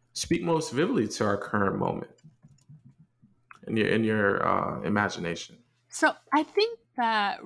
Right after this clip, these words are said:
Speaker 2: Reconstruction tells us, like, how fragile American freedom and democracy are,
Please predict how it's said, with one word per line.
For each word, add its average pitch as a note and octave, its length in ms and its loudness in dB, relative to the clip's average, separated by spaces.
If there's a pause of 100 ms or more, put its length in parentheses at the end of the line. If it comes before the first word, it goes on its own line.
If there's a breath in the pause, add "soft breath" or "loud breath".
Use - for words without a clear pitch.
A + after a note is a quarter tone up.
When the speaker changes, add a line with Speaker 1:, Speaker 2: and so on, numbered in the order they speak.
Speaker 2:
Reconstruction F#3+ 1160 0 (160)
tells G#3 540 0
us, E3 600 -2 (100)
like, E3 180 -2
how E3 300 2
fragile F#3 440 0
American F#3 400 0
freedom G3+ 260 0
and F#3 100 0
democracy F3+ 520 0
are, D4 400 0